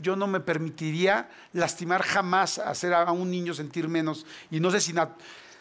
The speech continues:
si por naturaleza de repente un día se me saldría y me moriría saber que estoy haciendo sentir mal. Eso lo dije cuando tenía treinta años, hoy tengo cincuenta y dos.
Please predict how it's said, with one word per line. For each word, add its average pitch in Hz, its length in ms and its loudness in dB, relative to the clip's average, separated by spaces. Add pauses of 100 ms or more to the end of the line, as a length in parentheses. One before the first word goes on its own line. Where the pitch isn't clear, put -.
(120)
si - 180 -6
por 185 260 2
naturaleza 185 840 2
de 175 160 0
repente 170 240 0
un 208 140 0
día 196 180 4
se 196 80 -2
me 180 120 0
saldría 170 360 2
y 185 120 2
me 175 120 0
moriría 185 560 0
saber 165 220 -2
que 160 60 -6
estoy 165 120 -4
haciendo 151 160 -4
sentir 147 320 -4
mal. 147 320 -4 (360)
Eso 180 180 2
lo 196 100 4
dije 175 220 0
cuando 160 220 0
tenía 151 260 0
treinta 156 300 2
años, 143 200 -4
hoy 160 140 -2
tengo 151 180 -2
cincuenta 139 400 -2
y 139 40 0
dos. 139 260 -4